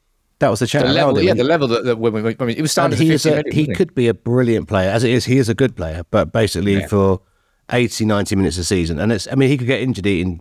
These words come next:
Speaker 1: marshmallows, like, sitting on, on cotton wool. Like, he's, it's sad, it is sad, but he has got to go. Sancho,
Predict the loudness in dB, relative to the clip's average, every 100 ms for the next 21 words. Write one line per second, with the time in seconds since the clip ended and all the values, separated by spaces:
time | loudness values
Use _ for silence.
0 | _ -2 0 0 -2 -4 -4 -8 -14 -8
1 | -8 -6 -4 -2 -2 -2 -4 -6 -2 -2
2 | -2 -8 _ _ _ _ _ _ -6 -4
3 | -2 -2 -2 -4 -4 -2 0 -2 -2 -10
4 | _ -2 0 2 0 0 0 0 0 0
5 | 0 0 -2 -2 0 0 0 -2 -2 0
6 | 0 -2 -2 0 -2 -4 -6